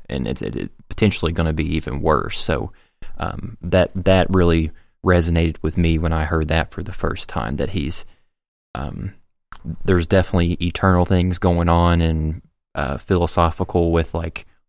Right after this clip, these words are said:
our walks and what repentance looks like in our lives, but he's also being very practical and, um, like, rational in the current time with the audience to say, like,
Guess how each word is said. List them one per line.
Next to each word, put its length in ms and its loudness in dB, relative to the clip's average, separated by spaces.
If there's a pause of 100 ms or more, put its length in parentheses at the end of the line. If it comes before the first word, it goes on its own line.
our 160 -2
walks 680 0
and 320 -2 (1000)
what 280 0
repentance 560 -2
looks 280 -4
like 360 -2 (200)
in 100 0
our 140 2
lives, 380 2
but 140 -4
he's 160 -4
also 320 2
being 280 -2
very 400 -2 (380)
practical 840 -2
and, 360 0 (500)
um, 440 -4 (440)
like, 240 -4
rational 840 0 (120)
in 160 2
the 80 0
current 420 0
time 520 0
with 220 -2
the 80 0
audience 400 0
to 100 -8
say, 200 -2
like, 280 -10